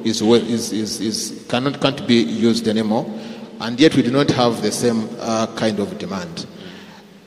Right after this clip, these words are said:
With powdered eggs, where we can have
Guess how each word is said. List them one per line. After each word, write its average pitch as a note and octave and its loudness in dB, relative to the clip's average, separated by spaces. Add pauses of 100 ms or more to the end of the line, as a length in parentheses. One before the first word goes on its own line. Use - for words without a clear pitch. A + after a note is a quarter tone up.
(440)
With C#3+ 4
powdered D3+ 6
eggs, - 2 (220)
where C3 8
we A2+ 6
can A2 -2
have B2+ 2